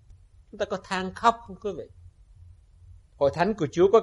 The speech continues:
cần phải than khóc cho quốc gia của mình không? Truyền đạo đoạn ba câu bốn nói rằng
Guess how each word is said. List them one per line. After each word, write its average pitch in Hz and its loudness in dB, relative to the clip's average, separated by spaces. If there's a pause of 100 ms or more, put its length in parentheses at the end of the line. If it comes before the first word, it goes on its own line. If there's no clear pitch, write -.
cần 147 4
phải 131 -8
than 190 -4
khóc 214 -6 (360)
cho 185 -2
quốc 214 -2
gia 175 -6
của 127 -14
mình 104 -14
không? 160 -20 (1160)
Truyền 143 -2
đạo 120 4
đoạn 123 -6
ba 160 0
câu 160 -4
bốn 170 0 (1700)
nói 165 2
rằng 120 2